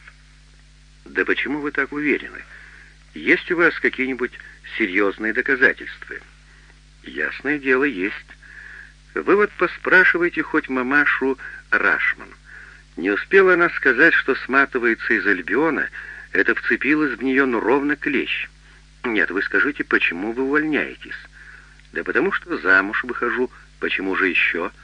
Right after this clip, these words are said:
А почему не хотите вернуться после медового месяца?"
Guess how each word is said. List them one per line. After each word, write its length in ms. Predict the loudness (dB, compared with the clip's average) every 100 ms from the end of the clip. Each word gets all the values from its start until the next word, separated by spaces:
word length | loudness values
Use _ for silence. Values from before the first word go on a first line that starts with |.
| -20 -20 -20 -10 2
А 140 | 4
почему 340 | 4 0 0
не 120 | 0 0
хотите 400 | 0 0 -4 -2
вернуться 640 | -2 -2 -6 -6 -4 -4 -4 -14 -4
после 260 | -4 -2
медового 480 | -4 -2 -2 0 -4
месяца?" 580 | -4 -6 -8 -8 -8